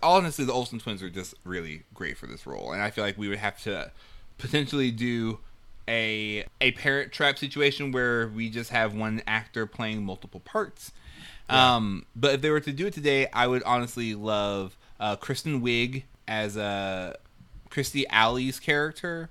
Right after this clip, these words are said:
Speaker 2: Yeah, yeah,
Speaker 1: Chris
Speaker 2: yeah.
Speaker 1: O'Dowd as, um, the Goots, uh, character, and then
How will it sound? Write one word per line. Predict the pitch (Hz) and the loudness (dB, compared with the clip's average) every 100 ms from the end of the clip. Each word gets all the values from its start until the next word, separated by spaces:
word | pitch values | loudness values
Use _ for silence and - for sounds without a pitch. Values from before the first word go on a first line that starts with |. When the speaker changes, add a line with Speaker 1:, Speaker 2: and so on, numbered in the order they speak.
| - | -6
Speaker 2:
Yeah, | 123 | -4
yeah, | 120 | 0
Speaker 1:
Chris | 165 | 0
Speaker 2:
yeah. | 175 | 0
Speaker 1:
O'Dowd | 156 151 147 143 139 | 4 6 6 4 0
as, | - 123 117 113 104 - | 0 2 2 0 -6 -4
um, | 110 107 101 98 104 110 - - - | 0 2 0 0 -4 -6 -12 -20 -16
the | 107 101 110 | -10 -2 0
Goots, | 107 113 117 - - - - - - | 2 2 2 0 -14 -16 -20 -20 -2
uh, | 113 110 110 | 4 4 4
character, | - 123 113 - 113 110 - | 4 4 4 2 2 2 0
and | 117 113 104 | 0 -2 -2
then | 113 117 113 113 110 104 | -2 0 0 0 0 -2